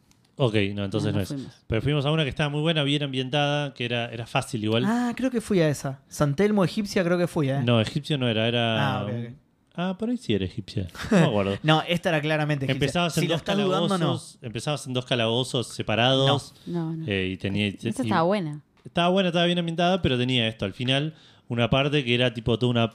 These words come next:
Speaker 1: un lugar que tenías que meter una pelotita
Speaker 3: Hmm.
Speaker 1: y hacerla navegar todo un laberinto que, que iban saltando, tenías que hacerla
Speaker 3: Sí,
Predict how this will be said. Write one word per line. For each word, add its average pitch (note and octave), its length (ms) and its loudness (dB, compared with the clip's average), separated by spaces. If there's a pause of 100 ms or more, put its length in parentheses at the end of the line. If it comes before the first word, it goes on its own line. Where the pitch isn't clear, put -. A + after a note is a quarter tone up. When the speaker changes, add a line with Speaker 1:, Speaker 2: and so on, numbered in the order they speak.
Speaker 1:
un A2+ 320 -4
lugar B2 220 2
que C3+ 80 -2
tenías G#2+ 220 2
que - 160 -6 (100)
meter A#2+ 300 -2
una B2+ 140 0
pelotita D3 680 0 (180)
Speaker 3:
Hmm. C3 160 -6 (180)
Speaker 1:
y A2+ 80 2
hacerla B2 400 2
navegar A#2 420 2
todo B2+ 140 2
un A#2 280 -4
laberinto A2 640 -2
que, G2 160 -4
que - 140 -8
iban A2+ 180 2
saltando, B2 560 0
tenías G#2 160 0
que A2 60 -8
hacerla G#2 420 -6
Speaker 3:
Sí, G3+ 460 2